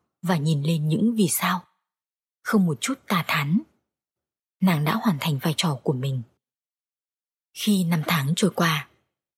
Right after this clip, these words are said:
khi nàng trở thành một phụ nữ hai mươi lăm tuổi, rồi ba mươi tuổi, nàng vẫn luôn là một công chúa trinh nguyên,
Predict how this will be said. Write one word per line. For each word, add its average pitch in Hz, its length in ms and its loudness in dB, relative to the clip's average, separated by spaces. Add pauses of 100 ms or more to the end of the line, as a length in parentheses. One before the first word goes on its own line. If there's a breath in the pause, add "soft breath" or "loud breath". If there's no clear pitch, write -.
(160)
khi 196 280 2
nàng 190 260 2
trở 175 140 0
thành 170 200 0
một 160 120 0
phụ - 140 0
nữ 190 320 2
hai 214 200 0
mươi 170 140 2
lăm 160 260 -2
tuổi, 165 160 0 (760)
rồi 175 260 0
ba 220 180 0
mươi 220 220 2
tuổi, 170 240 0 (800)
nàng 170 280 2
vẫn 175 160 2
luôn 214 200 2
là 175 100 -2
một 143 200 -4
công 170 180 2
chúa 156 280 0
trinh 180 240 2
nguyên, 180 240 2